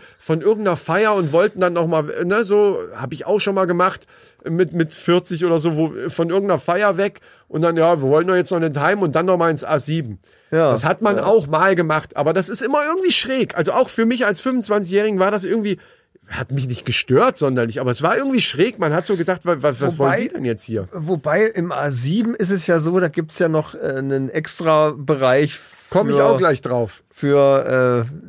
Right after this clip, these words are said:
Speaker 2: äh,
Speaker 1: Ja, ja, da komm ich gleich drauf.
Speaker 2: Ne.
Speaker 1: Da hast du mir auch ein Stichwort gegeben, wo ich mich jetzt schon wieder aufregen könnte. Komm ich aber gleich drauf.
Speaker 2: Sprich Mausefall. Heißt
Speaker 1: Genau.
Speaker 2: das immer noch so? Keine
Speaker 1: Ja,
Speaker 2: Ahnung.
Speaker 1: ja, weil ich weiß gar nicht, ich war,
Speaker 2: So ein
Speaker 1: weißt du, wie lange ich in dem
Speaker 2: Disco-Fox
Speaker 1: Laden nicht mehr war?
Speaker 2: Gedöns.
Speaker 1: Genau. So, und das, jetzt bringst du, da,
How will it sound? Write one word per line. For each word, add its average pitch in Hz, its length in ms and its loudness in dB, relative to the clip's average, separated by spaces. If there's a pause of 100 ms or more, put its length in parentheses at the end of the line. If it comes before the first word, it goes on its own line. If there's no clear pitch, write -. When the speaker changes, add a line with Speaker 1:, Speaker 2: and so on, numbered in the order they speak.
Speaker 2:
äh, 147 40 -2
Speaker 1:
Ja, 170 80 4
ja, 202 340 0 (140)
da 226 140 0
komm 311 220 0
ich 226 120 -2
gleich 139 220 0
drauf. 127 240 0
Speaker 2:
Ne. 131 60 0
Speaker 1:
Da 139 120 2
hast 214 180 -2
du 233 40 -6
mir 208 140 2
auch 277 120 2
ein 214 80 -10
Stichwort 151 480 -4
gegeben, 160 340 -2
wo 170 120 4
ich 165 120 -4
mich 175 140 -4
jetzt 226 160 0
schon 247 160 0
wieder 240 180 0
aufregen 127 480 -2
könnte. 98 400 -10
Komm 208 200 0
ich 127 120 -6
aber 104 140 -8
gleich 101 240 -8
drauf. 104 120 -10
Speaker 2:
Sprich 151 220 -4
Mausefall. 131 640 0
Heißt 135 160 -6
Speaker 1:
Genau. 170 160 0
Speaker 2:
das - 80 4
immer - 20 -4
noch 160 140 0
so? 147 160 -6
Keine 107 240 -8
Speaker 1:
Ja, 160 200 2
Speaker 2:
Ahnung. 117 80 -6
Speaker 1:
ja, 120 40 -10
weil 143 160 2
ich 135 100 0
weiß 135 200 2
gar 143 120 2
nicht, 143 100 -2
ich 120 100 -6
war, 135 100 4
Speaker 2:
So 143 60 2
ein 131 40 2
Speaker 1:
weißt 151 200 2
du, 151 60 -6
wie 139 80 0
lange 143 160 4
ich 160 100 4
in 139 60 -4
dem 165 100 6
Speaker 2:
Disco-Fox 147 260 4
Speaker 1:
Laden 208 140 2
nicht 139 160 2
mehr 120 140 2
war? 110 260 -2 (120)
Speaker 2:
Gedöns. 113 540 0
Speaker 1:
Genau. - 80 -20 (260)
So, 214 140 0
und 175 260 -2
das, 220 200 -2 (120)
jetzt 170 240 -4
bringst 202 240 -4
du, 175 120 -8
da, 139 180 -4